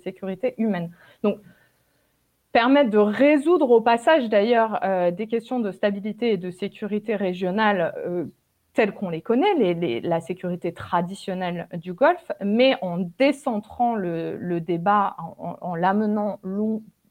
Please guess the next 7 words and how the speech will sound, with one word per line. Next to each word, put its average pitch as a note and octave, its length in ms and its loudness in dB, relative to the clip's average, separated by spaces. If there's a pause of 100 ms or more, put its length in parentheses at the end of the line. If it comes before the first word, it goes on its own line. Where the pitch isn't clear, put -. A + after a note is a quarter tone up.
un G3+ 100 -2
peu B3 160 0
plus A#3 180 -8
loin A3+ 320 0 (520)
des F#3+ 140 0
questions, G#3 580 0
euh, D#3+ 400 -2